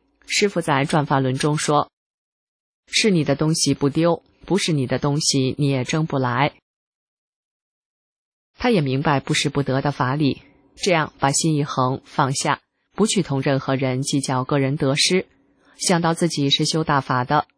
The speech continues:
遇到事情要高姿态，对利益问题要看淡、看清，要放下。要知道，当前不管城市还是农村，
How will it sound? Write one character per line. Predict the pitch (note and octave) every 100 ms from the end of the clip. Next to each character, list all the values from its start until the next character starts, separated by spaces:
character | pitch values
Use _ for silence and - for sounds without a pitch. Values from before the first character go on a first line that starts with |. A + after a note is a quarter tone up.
| _
遇 | F#3 D#3+
到 | C#3
事 | C#3 -
情 | C#3 D3 C3
要 | C3+ B2+
高 | D3
姿 | D3+ D#3
态， | D3 - D3 - _ _ _ -
对 | G#3+
利 | A3+ G#3+
益 | C3+
问 | C#3 C3
题 | - C3 B2
要 | B2+
看 | B2+ - C3+
淡、 | D#3 E3 - _
看 | - D3+ B2+
清， | - F#3+ - _ _
要 | - C3+
放 | - D#3
下。 | C3 D#3 - - _ _ _ _ _ _ _ _
要 | G3+
知 | F#3+
道， | G#3 F3+ - -
当 | G3 G3+
前 | D3 C3+
不 | D#3
管 | D#3 C#3+
城 | C#3 - C#3+
市 | -
还 | C#3+ C3+
是 | C#3 C#3+
农 | C3+
村， | D#3 F#3+ F3+